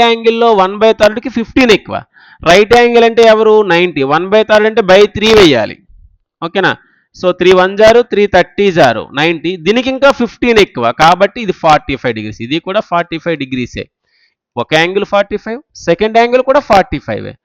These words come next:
అయితే ఇప్పుడు ఏమన్నాడు? Name the triangle based on its sides and angles. అయితే సైడ్స్ మీద, అదేవిధంగా యాంగిల్స్ మీద బేస్ అయ్యి ఆ ట్రయాంగిల్ పేరు మనం చెప్పాలంట. చూడండి, ఇక్కడ మీరు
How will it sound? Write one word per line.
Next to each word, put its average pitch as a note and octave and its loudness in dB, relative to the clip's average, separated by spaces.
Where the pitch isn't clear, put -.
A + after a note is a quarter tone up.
అయితే F#3+ -2
ఇప్పుడు G3 2
ఏమన్నాడు? E3+ -2
Name A#3 2
the B3 6
triangle F3 2
based G3+ 0
on F3+ -4
its - -10
sides E3+ 0
and C3 -12
angles. B2 -4
అయితే C#3 -14
సైడ్స్ D3+ -8
మీద, D3+ -10
అదేవిధంగా C#3 -4
యాంగిల్స్ E3+ -6
మీద D3+ -6
బేస్ C3+ -4
అయ్యి E3 -6
ఆ - -8
ట్రయాంగిల్ D3+ -2
పేరు D#3 -4
మనం A#2 -14
చెప్పాలంట. F#2+ -12
చూడండి, G3+ 2
ఇక్కడ F3 -2
మీరు E3+ 0